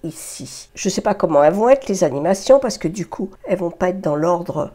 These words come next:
que j'ai forcément envie de les voir à la fin, mais ça c'est pas le problème puisqu'on peut les changer de place. Vous chercherez le son dans les animations pour pouvoir l'enlever. Il faut juste cliquer droit, option d'effet,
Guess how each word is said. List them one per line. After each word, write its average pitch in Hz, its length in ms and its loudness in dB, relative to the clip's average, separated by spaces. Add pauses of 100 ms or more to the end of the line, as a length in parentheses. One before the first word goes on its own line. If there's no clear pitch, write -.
(120)
que 180 120 0
j'ai 156 240 -2
forcément 156 600 -2
envie 160 300 0
de - 60 -10
les 151 120 -2
voir 151 260 0
à 131 60 -2
la 110 100 -2
fin, 214 320 -4
mais - 80 -12
ça 190 240 -4
c'est 190 160 -10
pas 147 140 -2
le - 60 -8
problème 233 340 -4
puisqu'on - 300 -8
peut 202 100 -10
les 196 80 -4
changer 170 300 -8
de - 40 -18
place. - 460 -16 (180)
Vous 214 140 -2
chercherez 208 640 2
le 196 180 2
son 220 540 2
dans 180 280 4
les 170 300 2
animations 160 540 0
pour 143 160 -4
pouvoir 180 420 2
l'enlever. 151 560 -2 (360)
Il 175 160 0
faut 165 260 -2
juste 208 440 -4 (280)
cliquer 196 440 0
droit, 185 600 6 (460)
option 202 380 0
d'effet, 165 720 2